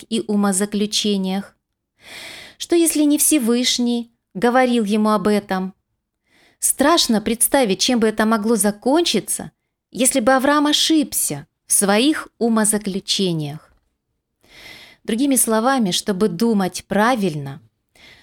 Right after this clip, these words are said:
нужно иметь твердое основание для своих размышлений. Обычно люди в своих умозаключениях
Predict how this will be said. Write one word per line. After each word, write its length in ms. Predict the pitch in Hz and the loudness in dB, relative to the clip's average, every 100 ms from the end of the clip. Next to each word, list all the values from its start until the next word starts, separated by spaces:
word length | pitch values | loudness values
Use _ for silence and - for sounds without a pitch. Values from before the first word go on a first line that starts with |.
| - | -4
нужно 420 | 240 349 320 311 | 0 2 2 2
иметь 260 | 285 294 - | 2 0 0
твердое 420 | 262 285 233 262 | 0 2 2 2
основание 640 | - 254 240 277 214 160 | 2 0 0 0 0 -2
для 160 | 156 170 | -2 -2
своих 340 | - 185 175 | 0 -2 0
размышлений. 800 | 185 180 196 - 185 147 139 - _ _ _ _ _ _ _ _ _ _ _ - | -2 0 0 0 0 -2 -6 -14 _ _ _ _ _ _ _ _ _ _ _ -8
Обычно 500 | 175 339 349 - 175 | -2 0 -2 -2 -2
люди 260 | 175 220 | -2 -2
в 60 | 208 | -2
своих 400 | - 190 220 - - | 0 0 -2 -4 -4
умозаключениях 1200 | 214 190 160 165 165 - 311 330 190 143 - | 0 0 -2 -6 -6 -2 0 0 0 -4 -10